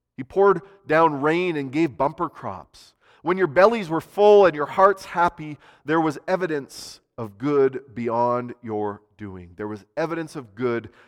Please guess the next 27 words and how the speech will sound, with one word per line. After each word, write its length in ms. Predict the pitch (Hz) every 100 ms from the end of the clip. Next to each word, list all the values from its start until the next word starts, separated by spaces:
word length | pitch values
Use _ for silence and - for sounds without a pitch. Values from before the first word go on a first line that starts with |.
| _
beyond 720 | 127 117 127 123 123 120 120 -
your 480 | 110 117 110 104 104 _ _ _
doing. 380 | 113 104 95 85 _ _ _ _ _ _ _ _
Friends, 200 | 127 104
God 180 | 131 127
is 220 | 110 -
nowhere 840 | 113 110 127 139 135 127 123 123 120 _ _
without 380 | 110 110 101 101
witness 640 | 104 - 104 87 - - _ _ _ _ _ _ _ _ _ _ -
in 60 | 101
his 220 | 104 -
creation. 600 | - 92 85 87 - - _ _ _ _ _ _ _ _ _ _ _
And 80 | 113 _
every 380 | - 131 131 139
single 640 | 135 - - 139 127 117 _ _
person 400 | - 139 - 107
on 200 | 110 104
this 240 | 98 92 _ -
earth 260 | 113 92 _ _ _ _ _ _ _
can 140 | - 101
be 120 | 107
pointed 460 | - 120 107 98
to 100 | - -
that, 420 | 87 - _ _ _ _ _ _ _ _ _ _ _ _
can 120 | 143
be 80 | 143
reminded 760 | 123 123 120 135 165 160 135